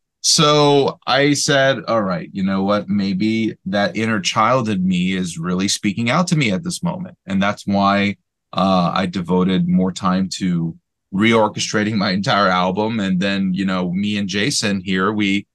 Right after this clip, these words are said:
we decided to do Metal Mastermind and, you know, take what we've learned and pass our wisdom,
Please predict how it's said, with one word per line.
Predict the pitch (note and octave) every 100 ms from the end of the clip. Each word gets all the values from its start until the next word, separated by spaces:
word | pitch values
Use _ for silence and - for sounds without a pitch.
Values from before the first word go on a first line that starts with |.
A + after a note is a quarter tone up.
| _ _ _
we | A2 A2
decided | G#2+ - A2+ A2+ G#2+
to | G#2+ G#2 G2+
do | G2 A2 A2+
Metal | A2 A2
Mastermind | A2 A2 F#3 F3 C3+ G2+ G2+
and, | G2+ G2 F2+ -
you | A2+
know, | G2 G2 F2
take | - A#2
what | A#2+
we've | A#2 G#2+
learned | G2 G#2+ A#2+ A#2
and | G2+
pass | A2 A2 A#2
our | A2+
wisdom, | G2+ E3 F#3 A#2 G2+ G2+